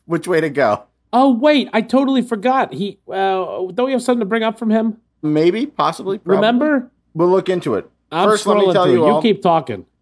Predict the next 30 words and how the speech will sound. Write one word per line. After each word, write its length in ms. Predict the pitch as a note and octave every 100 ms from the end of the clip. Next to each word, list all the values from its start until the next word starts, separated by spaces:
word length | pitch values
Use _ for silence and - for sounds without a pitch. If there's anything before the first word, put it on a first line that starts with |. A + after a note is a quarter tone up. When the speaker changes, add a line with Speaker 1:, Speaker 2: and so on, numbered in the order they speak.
| _
Speaker 1:
the 120 | G3
episode 460 | G3 G3 G3 F#3+ F3
is 120 | D#3+
called 460 | - G3+ F#3 D3+
The 180 | C3 D#3+ -
Alan 420 | F3+ G3+ G3+ F#3+
Brady 440 | C#3+ D#3+ F3 D3+ A#2
Show, 480 | - G#2 G2 C#3 E3 _ _
and 140 | E3
it 80 | E3
premiered 380 | E3+ E3 E3+ D#3+
on 120 | C#3+
February 440 | C#3 F#3+ F#3 F3+ E3+
sixteenth, 560 | - F3 - F3 D#3+
nineteen 420 | C#3+ D#3+ D#3+ D#3 D3
ninety-five. 920 | C3 B2+ A#2+ A2 F2+ C#2+ G#1+ G1+ _ _ _ _
Speaker 2:
Yes. 580 | A#2+ F3 - - - -
T 100 | -
V 100 | F3+ F#3+
Guide? 380 | G3+ A#3 C4+ - _ _
Speaker 1:
Please, 360 | E3+ G#3+ D3+
what'd 200 | A#2 D3+
they 120 | D3+
say? 280 | C#3 B2+ F2+ _ _ -
Speaker 2:
A 100 | D3+
T 220 | - D4
V 180 | D4 A#3
legend, 500 | D3+ B2 D3+ A#3+ A#3+
Carl 300 | F#3 D#3+ C3+
Reiner, 540 | C#3 A3 C#3 B2+ E3+